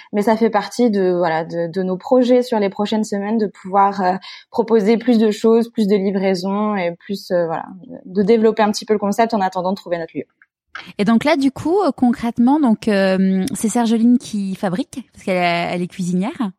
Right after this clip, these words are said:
Speaker 1: Elle est pâtissière, effectivement.
Speaker 2: Elle est
Speaker 1: Donc,
Speaker 2: pâtissière.
Speaker 1: c'est, c'est Sergeline qui, euh, qui, euh, qui conçoit, donc qui conçoit les menus, qu'on valide ensemble, qui fait le trois quarts des recettes.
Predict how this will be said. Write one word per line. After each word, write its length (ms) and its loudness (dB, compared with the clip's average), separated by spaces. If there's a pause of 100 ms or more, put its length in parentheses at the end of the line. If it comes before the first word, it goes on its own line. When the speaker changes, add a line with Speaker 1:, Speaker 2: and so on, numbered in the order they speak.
(120)
Speaker 1:
Elle 120 4
est 40 2
pâtissière, 480 2
effectivement. 420 0
Speaker 2:
Elle 40 4
est 80 2
Speaker 1:
Donc, 140 -2
Speaker 2:
pâtissière. 500 4
Speaker 1:
c'est, 80 0
c'est 60 -10
Sergeline 440 4
qui, 240 0
euh, 340 4
qui, 360 -6
euh, 180 2
qui 160 -8
conçoit, 460 0
donc 140 0
qui 100 -6
conçoit 320 0
les 100 4
menus, 560 0 (300)
qu'on 140 -2
valide 260 2
ensemble, 460 2
qui 180 -4
fait 280 2
le 100 0
trois 180 -2
quarts 200 2
des 100 2
recettes. 480 0